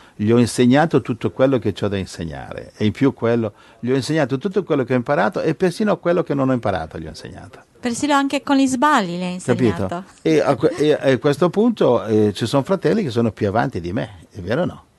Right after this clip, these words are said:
Speaker 2: Sì.
Speaker 1: Sono più avanti di me, sono più umili, più dolci, più vicini al Signore, più comunione con Gesù.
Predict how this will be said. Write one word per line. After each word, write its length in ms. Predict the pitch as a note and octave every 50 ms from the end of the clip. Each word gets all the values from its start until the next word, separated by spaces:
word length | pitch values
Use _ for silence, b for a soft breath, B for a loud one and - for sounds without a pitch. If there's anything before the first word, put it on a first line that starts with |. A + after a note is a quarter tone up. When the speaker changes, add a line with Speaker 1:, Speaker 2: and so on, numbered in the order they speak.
| _ _
Speaker 2:
Sì. 300 | _ - - F#3 F3+ F3+ - _ _ _ _ _ _ _
Speaker 1:
Sono 220 | _ - - F3 D#3+
più 100 | - G#2
avanti 300 | F#2 B2 D3+ E3+ B2 F#2+
di 100 | F2 G2
me, 180 | A#2+ D#3+ A2+ - - -
sono 260 | - - A2 A2 G#2
più 300 | - - F3+ G#3 G3+ -
umili, 440 | - F3 D#3 C3+ A#2 G#2+ G2 F2 F2 -
più 160 | - F3+ F#3
dolci, 520 | C#3 A2 G#2 F#2+ F2+ F2 - - - - - B B B B B B B
più 680 | - - C3 C3+ C#3+ D3+ D#3 D#3 D#3 D3+ D3+ D3 - A2
vicini 320 | A#2+ B2 A2 G#2+ C3+ B2+
al 80 | A#2+ G#2
Signore, 440 | - A#2+ A2+ A2 G#2 F#2+ F#2 F2 F2
più 440 | - - - C3 C#3 D3 D3+ C#3+
comunione 500 | C#3 - C3 B2+ B2+ B2 B2 B2 B2 A#2
con 160 | A2 - A2 G#2
Gesù. 340 | G2+ G#2 F#2 F2 F2 D#2+